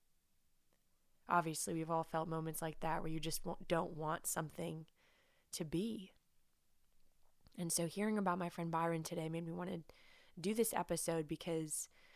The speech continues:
it just feels very, uh, hot or, like, clear, and I want to talk about it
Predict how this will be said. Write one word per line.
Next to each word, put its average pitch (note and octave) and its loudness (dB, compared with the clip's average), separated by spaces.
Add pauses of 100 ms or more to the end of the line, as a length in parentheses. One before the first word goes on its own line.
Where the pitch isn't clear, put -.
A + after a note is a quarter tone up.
(920)
it F#3 2
just F#3 2
feels E3+ 4
very, E3 4
uh, E3+ -4 (580)
hot - 0 (280)
or, D#3+ -2
like, - -4 (220)
clear, F#3+ 2 (380)
and D#3+ -4
I E3 0
want F3 0
to E3+ -4
talk F3 0
about E3+ 0
it - -12